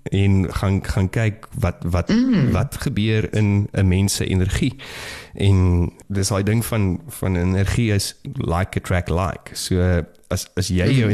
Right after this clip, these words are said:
Speaker 1: energie gelukkig maak en skoon maak, dan gaan jy teen ook beter dinge en goeie dinge en meer gelukkige dinge na jou kant toe kry. So ek dink dit kan nogal interessant wees as ons die dinge bietjie verder beklets,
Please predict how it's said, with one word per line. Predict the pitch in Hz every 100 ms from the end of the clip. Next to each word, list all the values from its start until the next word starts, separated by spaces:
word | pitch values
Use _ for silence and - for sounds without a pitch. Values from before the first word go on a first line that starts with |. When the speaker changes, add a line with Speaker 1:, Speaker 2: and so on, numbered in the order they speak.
| 104
Speaker 1:
energie | 92 - 120
gelukkig | - 92 95 104 -
maak | 90 87 85
en | -
skoon | 67 - 113 117
maak, | 98 - 50 - -
dan | 101 104 101
gaan | - 95
jy | 92
teen | 110 131 123 120 120
ook | 87 -
beter | 92 95 104 120 104
dinge | 107 104
en | - 95 87 87 -
goeie | - 127 120 113
dinge | 82 104
en | 104
meer | 82 90
gelukkige | - 82 78 - -
dinge | 87 90
na | 92
jou | 87 82
kant | - 104 131
toe | -
kry. | - - - - - - -
So | - 139
ek | 135
dink | 160
dit | 208
kan | 147
nogal | 139 - 131
interessant | 120 113 151 160
wees | 127 -
as | 98
ons | 95 98
die | 98
dinge | 101 95 87 - -
bietjie | 87 98
verder | - 123 135
beklets, | 104 - - 67 -